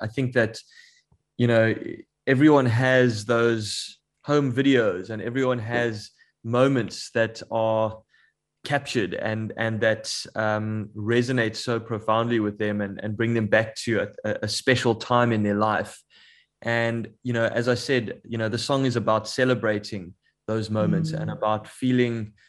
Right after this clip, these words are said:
Speaker 1: feeling gratitude, um, even though you've lost the person that you actually had so much together and you had such a, a, a profound connection. So, yeah, the, the song, the, the, the music video is really an extension of that theme.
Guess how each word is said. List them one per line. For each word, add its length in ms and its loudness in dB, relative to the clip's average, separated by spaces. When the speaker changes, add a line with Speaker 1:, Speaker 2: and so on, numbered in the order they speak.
Speaker 1:
feeling 340 0
gratitude, 800 2
um, 300 -2
even 240 -2
though 80 2
you've 240 -2
lost 260 -2
the 80 -8
person 520 -2
that 260 4
you 260 0
actually 540 -4
had 480 2
so 340 2
much 640 0
together 420 2
and 220 -6
you 60 -4
had 160 -6
such 320 -8
a, 240 0
a, 80 -8
a 260 -2
profound 520 0
connection. 500 0
So, 320 2
yeah, 240 6
the, 80 2
the 260 -6
song, 520 -2
the, 260 -10
the, 140 -6
the 140 -6
music 380 0
video 220 2
is 100 2
really 200 2
an 80 0
extension 580 -4
of 80 -2
that 260 -2
theme. 340 0